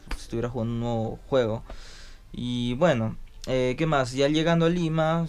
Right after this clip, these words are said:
termino lo que es Assassin's Creed Brotherhood. Eh, sigo con Revelaciones, el tres, Liberation, cuatro. Eh, capaz primero Liberation antes del tres, no sé, ustedes dirán, o si no, en paralelo. Eh, Unity no lo he podido subir.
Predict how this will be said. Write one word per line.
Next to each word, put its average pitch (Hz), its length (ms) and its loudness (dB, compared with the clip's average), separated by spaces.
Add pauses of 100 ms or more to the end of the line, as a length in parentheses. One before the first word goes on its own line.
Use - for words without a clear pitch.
(160)
termino 131 460 0
lo 113 100 0
que 120 80 -4
es 123 140 -6
Assassin's 123 340 -6
Creed 139 180 -8
Brotherhood. 160 560 4 (720)
Eh, 113 560 2
sigo 123 300 -2
con 113 260 2
Revelaciones, 165 1120 2
el 110 140 -4
tres, 147 600 6
Liberation, 131 960 2
cuatro. 139 800 0 (800)
Eh, 120 380 -2
capaz 196 240 2
primero 175 340 2
Liberation 139 460 2
antes 135 220 -4
del 107 180 0
tres, 156 260 0
no 147 140 2
sé, 135 180 -2
ustedes 120 300 -4
dirán, 135 420 -2
o 131 80 -4
si 120 140 -6
no, 120 180 0
en 120 80 -2
paralelo. 143 640 -2 (540)
Eh, 135 400 2
Unity 180 580 2
no 147 240 0
lo 147 100 2
he 151 40 -2
podido 135 320 2
subir. 139 480 -2